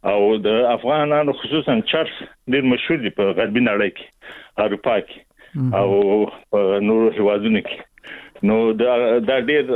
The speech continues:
Speaker 1: ښه لاره ده. که چېرته داسې لاره ورته غوره شي، هم د دغه نه به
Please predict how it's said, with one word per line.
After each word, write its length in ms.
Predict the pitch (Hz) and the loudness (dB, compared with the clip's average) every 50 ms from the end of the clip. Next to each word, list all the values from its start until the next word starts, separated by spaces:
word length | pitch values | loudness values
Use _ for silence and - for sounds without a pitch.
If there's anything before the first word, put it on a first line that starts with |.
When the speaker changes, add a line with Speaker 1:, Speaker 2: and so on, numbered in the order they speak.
| 113 127 - - - | -2 -2 -4 -4 -4
Speaker 1:
ښه 80 | 156 151 | -2 0
لاره 340 | 151 147 139 139 123 131 123 | 0 0 0 0 0 0 0
ده. 300 | 113 135 139 135 131 - - - - _ - | 0 0 -2 -2 -4 -8 -18 -20 -20 _ -6
که 80 | - 123 | -6 -6
چېرته 300 | - - 135 127 - 120 | -2 -2 -2 -2 -2 -2
داسې 300 | 107 131 131 117 - 131 | 0 -2 -2 -2 -2 -2
لاره 220 | 131 131 127 127 | 0 0 2 2
ورته 220 | 123 120 - - 123 | 0 0 0 -2 -4
غوره 300 | 117 131 170 165 156 143 | -2 -2 0 0 0 0
شي، 280 | - - - 131 120 - - - - _ - 104 | -2 -4 -6 -8 -14 -16 -20 -20 -20 _ -4 -2
هم 280 | 110 120 127 127 120 | 0 2 2 2 2
د 100 | 104 117 | 2 0
دغه 240 | 120 120 143 156 160 | 0 0 0 0 0
نه 140 | 156 160 151 | -2 -2 -2
به 340 | 139 143 156 160 156 135 | -2 0 0 0 0 -2